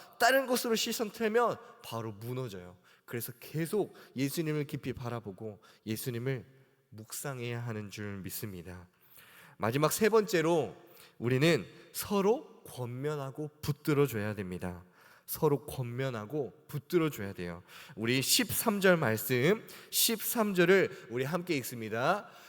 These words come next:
"오직 오늘이라 일컫는 동안에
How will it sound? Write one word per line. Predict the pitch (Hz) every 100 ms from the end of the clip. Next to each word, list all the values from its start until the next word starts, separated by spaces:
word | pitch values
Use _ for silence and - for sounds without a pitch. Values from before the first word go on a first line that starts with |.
| - - _
"오직 | - 131 135 175 165 107 - -
오늘이라 | 143 160 185 180 175 175 170
일컫는 | - 147 143 175 156 156 147
동안에 | 127 127 123 127 143 107 -